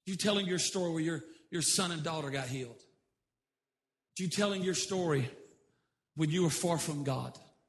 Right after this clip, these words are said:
You didn't believe. Something happened. You sharing,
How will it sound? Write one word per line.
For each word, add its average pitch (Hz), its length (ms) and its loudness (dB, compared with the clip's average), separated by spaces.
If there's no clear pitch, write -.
You 143 140 0
didn't 147 220 0
believe. 127 540 0
Something 165 520 0
happened. 143 380 -6
You 147 120 -6
sharing, 196 500 0